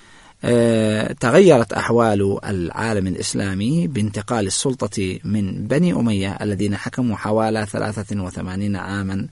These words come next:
وثمانية أشهر، وانتقلت إلى، آه، العباسيين، السلطة إلى يد العباسيين، آه، من أوائلهم أبو العباس السفاح، ثم انتقلت السلطة إلى أخيه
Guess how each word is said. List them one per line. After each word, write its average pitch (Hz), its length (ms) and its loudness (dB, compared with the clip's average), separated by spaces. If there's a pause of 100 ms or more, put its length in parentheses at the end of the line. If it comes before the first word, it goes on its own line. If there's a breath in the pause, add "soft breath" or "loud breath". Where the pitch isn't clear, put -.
(340 soft breath)
وثمانية 95 540 -2
أشهر، - 380 -2 (580 soft breath)
وانتقلت 131 1120 4
إلى، 104 400 0 (100)
آه، 85 760 -2
العباسيين، 98 1040 -2
السلطة 92 480 -6
إلى 98 160 -2
يد 90 120 -4
العباسيين، 101 880 0 (500 soft breath)
آه، 123 200 4
من 139 180 2
أوائلهم 110 500 2
أبو 101 180 0
العباس 98 360 -2
السفاح، 165 520 0
ثم 156 300 0
انتقلت 127 420 -2
السلطة 110 380 -4
إلى 104 200 -2
أخيه 104 400 0